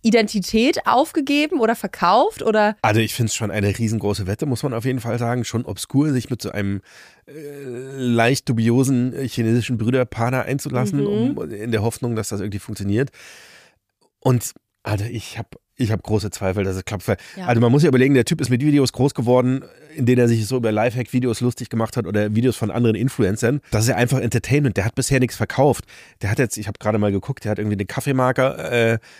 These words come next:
Speaker 2: angeteasert, die gerade erst gestartet ist. Er ist einmal von Boss gesponsert worden. Das war eine, äh, reine Branding-Geschichte. Also die Leute folgen ihm ja wegen Unterhaltung, nicht weil er irgendwie wegen Meinungsführer, weil er Meinungsführer ist in Mode, Ernährung, Hautpflege oder irgendwas anderem,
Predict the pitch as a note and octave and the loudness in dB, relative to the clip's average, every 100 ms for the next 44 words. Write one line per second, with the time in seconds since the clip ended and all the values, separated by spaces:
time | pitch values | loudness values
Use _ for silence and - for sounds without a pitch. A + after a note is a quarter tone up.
0 | - - A#2 A#2 - C3 B2 A#2 - G#2+ | -12 0 2 2 2 4 4 2 0 0
1 | G#2 G2+ A2+ G#2+ - A2 A2 B2 D3 C#3 | 0 0 0 -2 -6 -2 0 2 0 -2
2 | - - - - G2 G2+ A2+ B2 A2 A2 | -2 -10 -20 -6 -6 -2 0 0 0 -4
3 | G2+ - B2+ - A#2 - C#3 D#3+ - C3+ | -2 0 0 0 -4 0 2 2 2 2
4 | C#3 A#2+ - A2 G#2 G#2 F#2+ F2+ A2+ G#2+ | 4 2 0 0 2 2 0 -2 0 0
5 | G#2 F#2 F#2+ G#2+ A2 G2+ G#2+ A2 D3 C3 | -2 -8 -2 2 2 2 2 2 2 0
6 | - C#3 - B2 - - _ _ - A2+ | 0 -2 0 -2 -4 -20 _ _ 0 4
7 | B2+ C3 E3+ D#3 E3 D#3 D3 C3 A#2+ C3 | 4 4 4 2 0 2 2 2 4 2
8 | C3 B2+ G2 B2 D#3 G#2+ G#2+ B2 B2+ B2 | 2 0 2 2 2 2 2 2 2 2
9 | A#2+ A2 A2+ G#2 - - - A2+ G#2+ A2 | 2 2 2 0 -4 -20 -2 2 4 2
10 | C3 A#2+ - C#3+ B2 A#2+ A#2 G#2+ G2+ G#2+ | 2 -2 0 2 4 4 2 0 0 2
11 | G#2 A#2 C3 - A#2+ A2+ A2 - G#2+ G#2+ | 2 2 0 0 0 2 0 -2 0 4
12 | A2 A#2+ G#2+ G#2+ G#2+ A2 A#2 A#2+ G#2+ A2 | 4 4 4 0 -2 0 2 2 4 2
13 | G#2 F#2 A#2 B2+ - A#2 A2 G2+ G#2 C3 | 2 0 -2 -2 -2 -2 -2 -4 -2 -2
14 | A2+ - C3 | -2 -2 -2